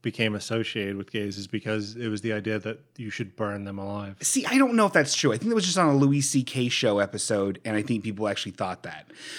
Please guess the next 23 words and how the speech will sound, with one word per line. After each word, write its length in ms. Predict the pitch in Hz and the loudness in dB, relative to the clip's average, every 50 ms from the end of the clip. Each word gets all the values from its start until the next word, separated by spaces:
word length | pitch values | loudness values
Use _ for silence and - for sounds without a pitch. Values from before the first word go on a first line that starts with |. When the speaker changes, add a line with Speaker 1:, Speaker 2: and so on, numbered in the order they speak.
| - - - - | -14 -10 0 4
Speaker 2:
I 40 | - | 6
Speaker 1:
That's 80 | 269 285 | 8 10
Speaker 2:
don't 160 | 311 311 269 | 12 12 12
know 100 | 226 196 | 12 10
if 40 | 175 | 8
Speaker 1:
not 60 | 131 | 8
Speaker 2:
that's 120 | 135 123 120 | 8 6 8
Speaker 1:
where 80 | 120 | 8
I 40 | 123 127 | 6 6
heard 40 | 117 | 6
Speaker 2:
true. 160 | 110 120 104 | 6 4 4
Speaker 1:
that. 220 | 90 - - - 156 | 2 0 -2 -6 -4
Where 180 | 151 165 175 175 | 0 2 2 4
el-, 140 | 175 180 175 | 4 2 0
how 300 | 135 - 180 175 175 165 | 2 4 6 6 6 6
else 220 | 165 165 143 - | 4 2 2 2
would 100 | 165 139 | 0 0
it 100 | 127 107 | 0 0
be? 300 | 135 139 123 104 98 - - - | 2 2 0 0 -2 -6 -10 -6
Speaker 2:
I 180 | 107 - - - | 0 0 2 4
don't 220 | - - - - | 4 2 2 0
know, 200 | - - - - | 0 0 0 0
man. 500 | - - - - - - - - 120 - | 0 0 0 2 2 2 2 0 -2 -4